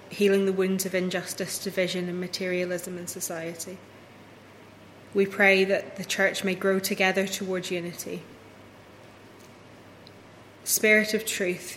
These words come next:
who fills us all with wonder and joy, inspire us to work for a better world.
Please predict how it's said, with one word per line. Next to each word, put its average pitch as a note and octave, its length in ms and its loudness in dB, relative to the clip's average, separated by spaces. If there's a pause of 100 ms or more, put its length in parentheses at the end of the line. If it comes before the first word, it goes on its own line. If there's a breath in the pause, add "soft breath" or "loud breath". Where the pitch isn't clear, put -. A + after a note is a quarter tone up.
who G3+ 100 2
fills G3+ 400 0
us F#3+ 240 -2
all F#3+ 180 0
with F3+ 240 -4
wonder F#3+ 400 2
and F3 440 0
joy, E3 360 -2 (840)
inspire G3 640 6
us F#3+ 260 2
to G3+ 120 -4
work F#3 260 -2
for F#3 240 -2
a F3 40 -2
better F3 360 -6
world. D#3+ 500 -8